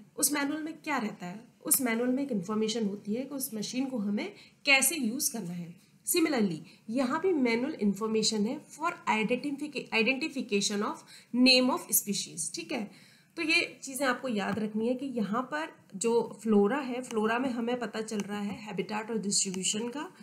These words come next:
और यहाँ पर इन्फॉर्मेशन है for identification of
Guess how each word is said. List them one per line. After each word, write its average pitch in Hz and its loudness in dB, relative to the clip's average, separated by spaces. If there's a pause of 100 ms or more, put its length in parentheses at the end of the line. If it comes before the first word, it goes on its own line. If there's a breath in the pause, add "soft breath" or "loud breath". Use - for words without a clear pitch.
(340 loud breath)
और 339 2
यहाँ 254 0
पर 311 -4 (320 loud breath)
इन्फॉर्मेशन 277 2
है 320 -2
for 311 2 (140)
identification 214 0
of 302 -4